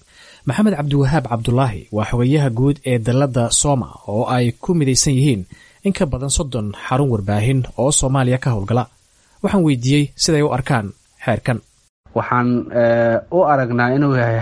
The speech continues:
Speaker 2: xeer xadidaya xorriyadda hadalka, eh, saxaafadda Soomaaliyeed. Marka haddii aan nahay ururada warbaahinta Soomaaliyeed, waxaan u aragnaa inuu yahay xeer loola jeedo caburinta saxaafadda Soomaaliyeed.
Speaker 1: Gudoomiyaha ururka suxufiyiinta gobolka Mudug,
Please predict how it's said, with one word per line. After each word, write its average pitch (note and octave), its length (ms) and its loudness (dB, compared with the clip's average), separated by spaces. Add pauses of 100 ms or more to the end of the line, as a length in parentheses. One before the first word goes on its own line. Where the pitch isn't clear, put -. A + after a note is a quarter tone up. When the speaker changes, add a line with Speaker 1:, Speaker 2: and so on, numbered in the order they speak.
Speaker 2:
xeer C#3 260 4 (400)
xadidaya A#2+ 800 2
xorriyadda B2+ 600 0
hadalka, C#3 500 0 (440)
eh, G#2+ 340 2
saxaafadda A2 560 -2
Soomaaliyeed. G#2 680 0 (320)
Marka C3+ 260 0
haddii C3 260 0
aan B2+ 160 0
nahay A#2 180 2
ururada A#2 400 0
warbaahinta B2 380 0
Soomaaliyeed, G#2+ 400 0
waxaan A2 200 0
u B2 40 2
aragnaa A#2 340 0
inuu B2 180 0
yahay G#2 200 0 (120)
xeer B2+ 300 4 (340)
loola A#2 340 2
jeedo A#2+ 380 0
caburinta G#2+ 600 0
saxaafadda G#2+ 540 -4
Soomaaliyeed. G2 720 0 (480)
Speaker 1:
Gudoomiyaha A#2 460 0 (100)
ururka C3 280 0
suxufiyiinta B2+ 720 0 (440)
gobolka C3+ 440 -2
Mudug, B2+ 320 -2